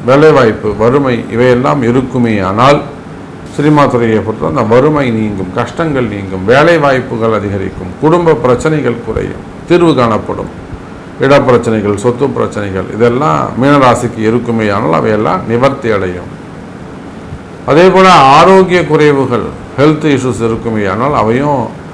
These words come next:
குறைஞ்சு நல்ல முறையில் ஆயுள் பாவங்கள் அதிகரிக்க வாய்ப்புகள் உண்டு. அப்ப இதுக்கெல்லாம் என்ன மாதிரியான ஆலய வழிபாடுகள் செய்யணும், எந்தெந்த கோவிலுக்கு போகணும், எந்த நட்சத்திரத்துல போகணும், என்ன மாதிரியான வழிபாடுகள் செய்யணும், இதெல்லாம் உங்க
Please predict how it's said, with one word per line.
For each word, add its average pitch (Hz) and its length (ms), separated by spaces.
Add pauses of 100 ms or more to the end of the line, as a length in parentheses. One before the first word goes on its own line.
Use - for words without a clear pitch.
(680)
குறைஞ்சு 139 440 (720)
நல்ல 147 180 (120)
முறையில் 131 300 (140)
ஆயுள் 147 340
பாவங்கள் 120 540
அதிகரிக்க 127 560
வாய்ப்புகள் 110 560
உண்டு. 101 260 (1080)
அப்ப 170 120 (120)
இதுக்கெல்லாம் 147 480
என்ன 147 140 (120)
மாதிரியான 143 420 (180)
ஆலய 143 200 (100)
வழிபாடுகள் 117 640
செய்யணும், 113 380
எந்தெந்த 120 340
கோவிலுக்கு 110 380
போகணும், 117 260 (140)
எந்த 127 260
நட்சத்திரத்துல 113 580 (100)
போகணும், 113 240 (120)
என்ன 131 240
மாதிரியான 113 600
வழிபாடுகள் 113 640
செய்யணும், 101 380 (680)
இதெல்லாம் 143 400
உங்க 135 120